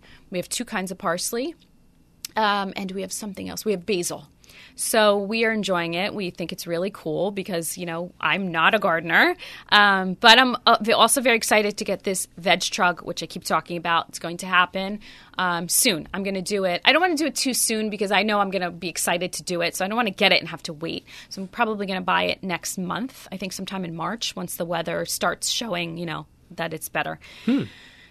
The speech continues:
Speaker 1: So that's my update. Very
Speaker 2: <laughs>
Speaker 1: happy to say. I also looked into more little bird feeders. Um, I have the one that's the suction cup up against the glass.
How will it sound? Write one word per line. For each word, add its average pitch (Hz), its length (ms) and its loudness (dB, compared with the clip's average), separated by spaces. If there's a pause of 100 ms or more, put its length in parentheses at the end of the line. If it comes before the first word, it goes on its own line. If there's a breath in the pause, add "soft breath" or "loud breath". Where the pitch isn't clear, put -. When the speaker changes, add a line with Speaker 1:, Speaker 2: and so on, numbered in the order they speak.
Speaker 1:
So 277 140 0
that's 294 240 0
my 349 140 0
update. 247 500 2
Very 254 360 6
Speaker 2:
<laughs> - 20 4
Speaker 1:
happy 302 400 8
to 269 120 -6
say. 226 460 4
I - 160 6
also 247 380 8
looked 285 260 2
into 226 720 2 (100)
more 254 600 4
little 202 260 2
bird 175 300 2
feeders. 170 760 -2
Um, 175 540 0
I 202 60 -2
have 214 180 4
the 214 80 -4
one 214 160 2
that's 208 200 -4
the - 60 -10
suction 214 420 2
cup 214 220 0
up 208 140 0
against 190 340 -2
the 202 60 -4
glass. 185 640 4